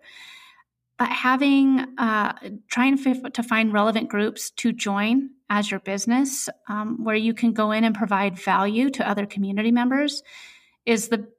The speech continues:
is a great tool and a great asset. Um,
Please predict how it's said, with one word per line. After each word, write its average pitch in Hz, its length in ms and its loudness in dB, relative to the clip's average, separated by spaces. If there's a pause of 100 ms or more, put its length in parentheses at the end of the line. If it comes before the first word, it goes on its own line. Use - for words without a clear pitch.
is 220 160 0
a 226 40 0
great 214 540 -2
tool 208 220 0
and 202 80 2
a 202 40 -2
great 190 260 -2
asset. - 640 -2 (140)
Um, 208 400 -4